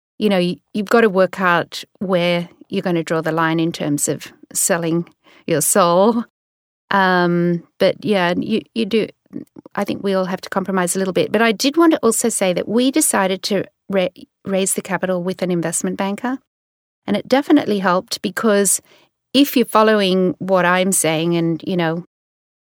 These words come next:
it's only one piece of advice, which is find the right investor, it does mean that you've got to have a large s-, screen.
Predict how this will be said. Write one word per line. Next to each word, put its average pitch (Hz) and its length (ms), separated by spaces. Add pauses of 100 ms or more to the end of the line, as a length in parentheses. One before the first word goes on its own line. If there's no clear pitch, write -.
(100)
it's - 200
only 175 240
one 180 200
piece 185 280
of 170 40
advice, 160 480 (240)
which 214 200
is 202 160
find 208 360
the 175 120
right 170 340
investor, 160 500
it 196 140
does 240 260
mean 190 280
that - 160
you've 185 120
got 214 200
to 240 60
have 190 200
a 175 60
large 175 460
s-, - 180 (260)
screen. 165 600